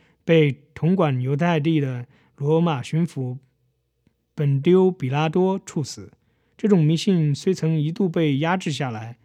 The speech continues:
但后来又死灰复燃，不但是在其发源地犹大地，而且一直蔓延到了罗马城。摘录完毕。莫里斯和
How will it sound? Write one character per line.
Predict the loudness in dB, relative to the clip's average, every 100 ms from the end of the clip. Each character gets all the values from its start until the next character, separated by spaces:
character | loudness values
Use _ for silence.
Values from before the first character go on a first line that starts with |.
| _ _ -4
但 | -4
后 | 0 2
来 | 2
又 | 2 4 4 2 -4 _ _
死 | -12 -6
灰 | -2 -2
复 | -2
燃， | -4 -4 -8 -10 _ _ _ _ _ _ -2
不 |
但 | 0 2
是 | 0 0
在 | 2 0
其 | 0 0 0 0
发 | -4 _ -2 2
源 | 2
地 | 2 0 0 -4 -12 _ _
犹 | -2
大 | -2 0
地， | -2 -4 -10 -8
而 | -6
且 | -4 -4
一 | -4
直 | -2 -2
蔓 | 0 0
延 | 0
到 | 0
了 | 0 -2
罗 | -4 -4
马 | -6 -8
城。 | -12 -12 -12 _ _ _ _ _ _ _ _
摘 | -4 -2
录 | -2
完 | -4 -4
毕。 | -6 -8 _ _ _ _ _ _ _ _
莫 | 2 4
里 | 4
斯 | 0 0 0
和 | -2 -2 0 2 -2